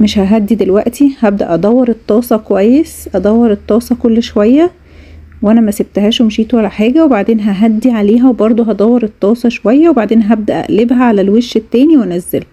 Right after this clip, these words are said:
دلوقتي هي طلعت خلاص، وحضرت الشوكولاتة البيضة، نزلت عليها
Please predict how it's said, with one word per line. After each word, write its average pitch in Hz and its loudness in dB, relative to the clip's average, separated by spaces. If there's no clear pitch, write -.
دلوقتي 214 0
هي 214 0
طلعت 226 -2
خلاص، 202 -2
وحضرت 208 -2
الشوكولاتة 233 -2
البيضة، 233 0
نزلت 220 0
عليها 220 0